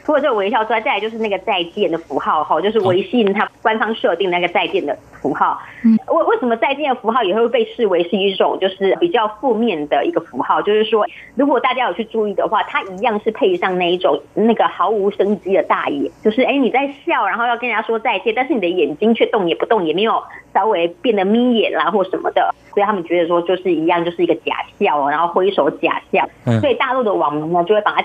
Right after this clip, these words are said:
Speaker 1: 解读成说呢，哎，我们两个友情啊，缘分到了尽头，这样子不要再联络了。所以这个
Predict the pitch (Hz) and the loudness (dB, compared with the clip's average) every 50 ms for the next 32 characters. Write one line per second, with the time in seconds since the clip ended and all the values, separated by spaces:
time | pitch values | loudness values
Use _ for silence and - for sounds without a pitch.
0 | - - 156 143 143 143 143 156 160 - 170 151 160 - 175 175 185 185 165 - | -4 -4 -6 -6 -4 -2 -2 -4 -2 -2 -2 -2 -2 0 0 0 2 2 0 0
1 | 196 208 185 175 185 180 165 156 151 170 170 156 143 143 131 - - - - - | 2 0 0 0 0 -2 -2 -2 -2 -2 0 0 0 0 0 -2 -4 -8 -14 -6
2 | 175 175 160 165 165 - 208 180 185 196 202 202 202 196 202 202 208 170 175 190 | -4 -2 -2 -2 -4 -4 -4 -2 0 0 -2 -2 -2 -2 -2 -2 -2 -2 -2 -2
3 | 220 240 208 202 208 190 170 170 170 - 190 165 160 165 165 160 170 185 247 214 | -2 -2 0 0 0 0 -2 -2 -4 -4 -4 -4 -2 0 0 0 2 2 0 -2
4 | 175 165 165 160 170 196 202 208 226 202 185 170 151 160 196 247 269 226 175 147 | -2 -2 -4 -4 -2 0 0 0 0 0 0 -2 -2 -2 -2 0 0 2 2 0
5 | 117 104 123 - - 233 226 226 233 226 220 208 | 0 -2 -2 0 0 0 0 0 0 -2 -2 -2